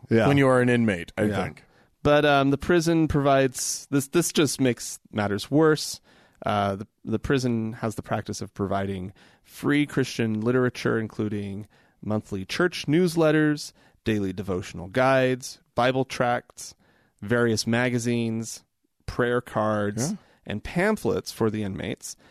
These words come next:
Speaker 1: Uh, but when, uh, Weber Dunn wanted to buy a three and a half inch statue of the Hindu goddess Lakshmi, she had to re-, hire a lawyer to get them <laughs> to let her
Speaker 2: Yeah.
Speaker 1: purchase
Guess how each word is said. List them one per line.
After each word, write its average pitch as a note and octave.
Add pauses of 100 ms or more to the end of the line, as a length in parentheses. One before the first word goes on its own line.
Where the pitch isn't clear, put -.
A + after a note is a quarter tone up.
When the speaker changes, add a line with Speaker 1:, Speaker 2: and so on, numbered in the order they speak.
(200)
Speaker 1:
Uh, G#2+ (140)
but A#2 (240)
when, A2 (100)
uh, G2 (180)
Weber A#2+
Dunn A#2 (100)
wanted A#2
to -
buy G#2+
a G2+
three -
and A2
a G2+
half G2+
inch F#2+
statue G#2
of F#2+
the G2+
Hindu G2+
goddess F#2+ (200)
Lakshmi, A2 (380)
she -
had G#2+
to G2+
re-, F#2+
hire F#2+
a F2+
lawyer F2 (960)
to -
get A2
them F#2 (380)
<laughs> -
to B2+
let C#3
her G2+ (340)
Speaker 2:
Yeah. G#2+ (160)
Speaker 1:
purchase F#2+